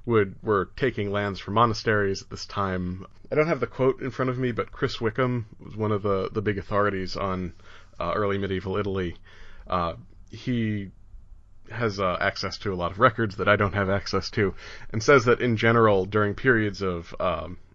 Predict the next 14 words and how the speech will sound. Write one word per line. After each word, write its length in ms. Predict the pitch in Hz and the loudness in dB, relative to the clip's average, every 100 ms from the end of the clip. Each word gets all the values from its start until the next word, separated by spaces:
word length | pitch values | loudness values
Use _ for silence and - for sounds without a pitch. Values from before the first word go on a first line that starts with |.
| - - | -20 -4
political 360 | 147 123 110 92 | 0 2 0 -4
chaos, 680 | - 120 101 82 - - - - - - - - 110 | 0 2 2 0 -4 -6 -8 -16 -18 -18 -18 -14 -2
the, 420 | 110 101 95 71 - - | 0 0 -2 -8 -12 -10
the 80 | |
churches 520 | 98 135 113 - 92 98 | -4 2 2 0 -6 0
lost 340 | 95 85 - | 0 -2 -6
lands 400 | 92 78 69 - | -6 -6 -10 -10
and 80 | 92 | -8
the 60 | |
monasteries 580 | 90 92 - 98 85 92 | -6 -6 -6 -6 -6 -8
lost 280 | 92 87 - | -8 -8 -8
lands 340 | 95 85 85 | -8 -6 -10
and 100 | 95 | -10
their, 280 | 87 82 80 | -10 -10 -12